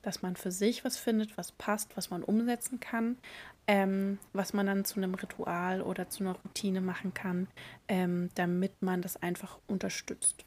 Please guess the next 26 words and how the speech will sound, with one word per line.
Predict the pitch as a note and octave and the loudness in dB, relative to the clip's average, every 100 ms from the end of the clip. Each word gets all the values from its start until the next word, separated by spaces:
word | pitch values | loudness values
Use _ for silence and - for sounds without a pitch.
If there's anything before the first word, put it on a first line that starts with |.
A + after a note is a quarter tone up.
| - | -4
Was | G3 | -2
das | G#3+ - | -2 -2
Koffein | G3+ - - A3+ G#3+ | -4 -2 2 4 6
angeht, | G3+ G3 F#3+ - | 6 4 2 0
solltet | G3 G3 - | -2 -2 -2
ihr | G3+ F#3 - | 0 0 -2
gucken, | - G#3+ G#3 F#3+ | -2 -2 0 -2
dass | F3+ - | -2 -2
ihr | F#3 F3+ F3 | 0 0 -2
weder | F#3 F#3+ F3+ - | -2 0 0 -4
zu | - F#3 | -8 -8
viel | - - F#3 F#3+ G#3 C#4 | -12 -6 -2 2 2 2
konsumiert, | - C4 C4 C4+ C4 C#4 C#4+ C#4+ - | -2 -2 -2 0 0 0 -2 -4 -2
um | A#3 | 0
den | A#3 | -2
Schlaf | - A#3 A#3 | 0 -2 0
nicht | A#3+ - | -4 -4
zu | A#3 | -4
beeinflussen, | A#3+ - A3 A3+ - A3+ A#3 A3 - - - - - - _ - | -2 0 0 -2 -4 0 2 2 0 -14 -14 -16 -18 -20 _ 2
und | A3 A3+ A3+ | 6 6 6
auch | G#3+ G3+ | 2 2
darauf | - G3+ F#3+ - | 2 0 0 -4
achtet, | F#3 - G#3 F#3+ | -4 -4 -6 -6
dass | - | -6
es | - | -6
se-, | - | -6